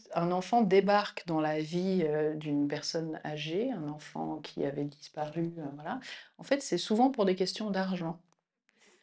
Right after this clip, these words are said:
Euh, et, euh, ou des questions d'héritage, ou voilà. Et, euh, et,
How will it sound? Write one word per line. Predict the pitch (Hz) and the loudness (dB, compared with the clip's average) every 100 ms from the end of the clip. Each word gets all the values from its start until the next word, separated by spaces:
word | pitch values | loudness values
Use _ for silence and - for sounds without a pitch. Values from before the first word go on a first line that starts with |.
| _ _ _ - | _ _ _ 0
Euh, | 170 160 160 156 151 - - - _ _ _ _ _ _ _ | 4 6 6 6 6 2 -2 -8 _ _ _ _ _ _ _
et, | 220 233 262 247 - - | 8 10 8 4 0 2
euh, | 170 165 165 156 151 160 | 4 6 6 8 6 4
ou | 175 | 4
des | 160 | 4
questions | 156 151 - 160 | 4 -2 -2 2
d'héritage, | 156 151 160 - 165 175 185 185 180 | 2 2 0 2 2 4 2 2 0
ou | 156 147 147 147 | -2 -2 -2 0
voilà. | 143 147 - _ | 0 0 -8 _
Et, | 208 220 240 226 - - | 6 8 8 4 -2 0
euh, | 175 165 160 156 156 - - - - | 4 6 6 6 6 2 -6 -14 0
et, | 180 | 2